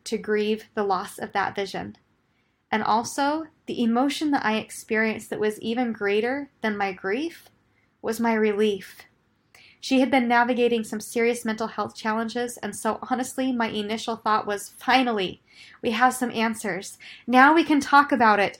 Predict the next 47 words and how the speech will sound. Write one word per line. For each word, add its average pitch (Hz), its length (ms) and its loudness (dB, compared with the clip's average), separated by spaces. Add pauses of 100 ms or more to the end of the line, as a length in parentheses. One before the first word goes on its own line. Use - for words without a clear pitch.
(240)
and 233 100 6
I 240 60 8
can 247 180 0
let 262 180 6
her 254 120 2
know 262 220 6
how 240 200 2
loved 240 360 6
she - 260 -2
is, 214 260 2
and 220 160 -2
we 240 100 0
can 233 180 -4
turn 262 260 0
this 262 180 -2
around." 220 520 0 (500)
And 226 340 2
it 233 140 2
has 311 260 2
been 220 160 0
a 202 80 -4
journey, 180 340 -6
but 208 200 -6
ultimately, 269 760 -2
we 220 140 -2
were 240 320 0
able 214 260 -2
to 214 100 -8
turn 202 280 -8
things 196 220 -12
around 190 300 -6
for 196 120 -12
her, 180 420 -6
and 208 120 -6
I 208 60 -6
am 202 140 -8
so 220 540 -4 (340)
grateful. - 580 -4 (880)
I 247 80 6
think 330 180 2
that 311 120 2
what 277 160 4
helped 277 220 -2
me 254 100 2
the 240 100 2
most 214 400 0
as 226 220 -2